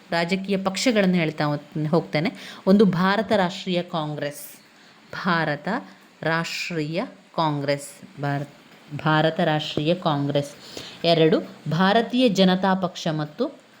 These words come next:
ಅದರ ಸಿದ್ಧಾಂತ, ಭಾರತೀಯ ಜನತಾ ಪಕ್ಷ, ಭಾರತೀಯ ಜನತಾ ಪಕ್ಷ ಮತ್ತು ಅದರ ಸಿದ್ಧಾಂತ. ಮೂರು, ಜನತಾದಳ ಮತ್ತು ಅದರ ಸಿದ್ಧಾಂತ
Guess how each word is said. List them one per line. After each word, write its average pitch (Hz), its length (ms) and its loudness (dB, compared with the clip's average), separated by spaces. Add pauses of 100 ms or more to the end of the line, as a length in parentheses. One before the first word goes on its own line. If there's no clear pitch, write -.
ಅದರ 160 260 4 (140)
ಸಿದ್ಧಾಂತ, 156 600 0 (880)
ಭಾರತೀಯ 160 840 0 (300)
ಜನತಾ 165 440 4
ಪಕ್ಷ, - 360 -2 (300)
ಭಾರತೀಯ 165 480 4
ಜನತಾ 160 440 2
ಪಕ್ಷ - 340 -6
ಮತ್ತು 147 320 -4 (360)
ಅದರ 160 260 4
ಸಿದ್ಧಾಂತ. 151 680 0 (380)
ಮೂರು, 175 260 6
ಜನತಾದಳ 190 720 4
ಮತ್ತು 170 300 -2
ಅದರ 185 280 4
ಸಿದ್ಧಾಂತ 156 800 -4